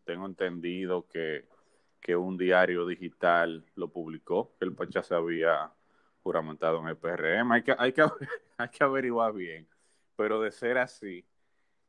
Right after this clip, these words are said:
eh, óyeme, ya, ya, ya es-, ya ese sí fue el colmo, porque un hombre que mataba por, por, por Gonzalo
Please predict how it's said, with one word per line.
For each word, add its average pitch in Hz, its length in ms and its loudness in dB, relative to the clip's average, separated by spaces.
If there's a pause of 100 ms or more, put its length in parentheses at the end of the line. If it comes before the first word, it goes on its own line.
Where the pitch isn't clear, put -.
(200)
eh, 87 160 -8
óyeme, 85 580 -6
ya, 82 580 2 (400)
ya, 87 200 -2
ya 87 240 -2
es-, - 200 -6
ya 90 280 -2
ese 90 160 -4
sí 87 160 -6
fue 90 180 -4
el 92 100 -6
colmo, 87 460 -2 (240)
porque 85 560 -4
un 98 160 0
hombre 113 380 8
que 113 120 2
mataba 98 640 2
por, 78 460 -12 (140)
por, 71 320 -10 (100)
por 82 180 -2
Gonzalo 80 640 0